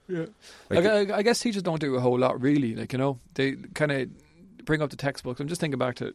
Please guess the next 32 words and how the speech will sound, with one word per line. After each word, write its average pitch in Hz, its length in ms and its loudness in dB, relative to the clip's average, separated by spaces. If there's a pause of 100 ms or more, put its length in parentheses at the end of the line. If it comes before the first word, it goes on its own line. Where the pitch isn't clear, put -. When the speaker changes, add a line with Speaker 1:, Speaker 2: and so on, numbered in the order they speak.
(100)
Speaker 1:
to 123 100 -12
Pats 139 340 -4
and 120 80 -6
we, 117 160 -2
what 123 160 -6
we 127 120 -2
did, 131 200 0
and, 120 160 -6 (420)
like, 143 100 2
we 165 100 4
definitely 202 260 2
had 151 60 -4
some 147 140 -4
good 131 180 0
teachers 139 280 -4
in 117 80 -10
Pats. 107 360 -10 (680)
Speaker 2:
Oh, 156 100 6
without 160 200 8
a 104 40 -2
doubt, 127 160 6
Speaker 1:
And, 123 40 6
Speaker 2:
but 120 100 4
I 120 80 8
Speaker 1:
uh, 117 40 4
Speaker 2:
mean, 120 140 4
thi-, 143 160 2 (340)
put 135 160 4
it 123 40 -2
this 139 200 4
way. 87 140 2 (600)
Thi-, 147 240 4